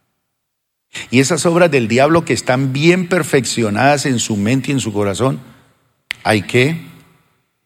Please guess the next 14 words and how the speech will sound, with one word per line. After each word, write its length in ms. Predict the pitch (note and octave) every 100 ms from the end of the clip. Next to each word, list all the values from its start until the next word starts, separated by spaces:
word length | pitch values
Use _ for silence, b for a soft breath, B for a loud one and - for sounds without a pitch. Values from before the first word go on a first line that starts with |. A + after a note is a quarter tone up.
| _ _ _ _ _ _ _ _ _ _ -
sacarlas. 680 | F#3 G3+ G3+ A#2 - - - - _ _ _ _ _ _ _ _ _ -
Vamos 260 | G#3+ B3+
a 80 | F#3
ver 140 | D#3
unos 200 | D#3+ D#3
versículos 500 | C#3 A2+ D3 B2 B2+
rápidamente 800 | A#2+ A#2+ C3 A2+ G#2+ F#2+ - A2
aquí. 340 | G2+ G#2+ G2 G2+ - - _ _ _ _ _
Salmo 380 | - D3 D#3 D#3
treinta, 380 | D3 B2+ G#2+ A#2+
versículo 640 | A#2 G2 C#3 C3+ C#3 C#3 - - - -
diez 800 | A2 A#2+ B2+ B2 - - - - - _ _ -
al 140 | G#2+
versículo 600 | G#2+ G2+ C3 B2 C3 B2